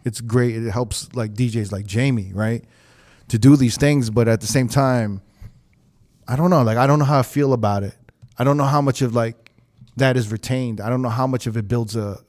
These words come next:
a, a style or anything. Like, everyone's like, "Oh, well, everyone's gonna play it differently." Like, well, are they? Like, are they really gonna, like, care about, you know, like, uh,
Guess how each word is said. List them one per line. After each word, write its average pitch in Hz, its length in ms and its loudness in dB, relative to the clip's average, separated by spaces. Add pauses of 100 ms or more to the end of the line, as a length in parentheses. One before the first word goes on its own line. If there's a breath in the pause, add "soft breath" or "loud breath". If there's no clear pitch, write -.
(100)
a, 104 140 -6 (200)
a - 40 -12
style 131 500 2
or 120 220 -2
anything. 156 380 0
Like, 135 180 2 (240 loud breath)
everyone's 151 300 4
like, 147 120 2
"Oh, 175 120 6
well, 139 160 8
everyone's 147 280 4
gonna 131 180 2
play 147 260 2
it 127 100 0
differently." 113 440 0
Like, 101 200 -10 (540 soft breath)
well, 143 140 2
are 226 140 4
they? 302 300 -4 (160)
Like, 151 180 0
are 269 140 8
they 226 100 4
really 208 280 6
gonna, 185 220 2
like, 147 240 2
care 160 240 2
about, 151 320 2 (540 soft breath)
you 151 100 6
know, 156 160 6
like, 135 300 2
uh, 120 320 0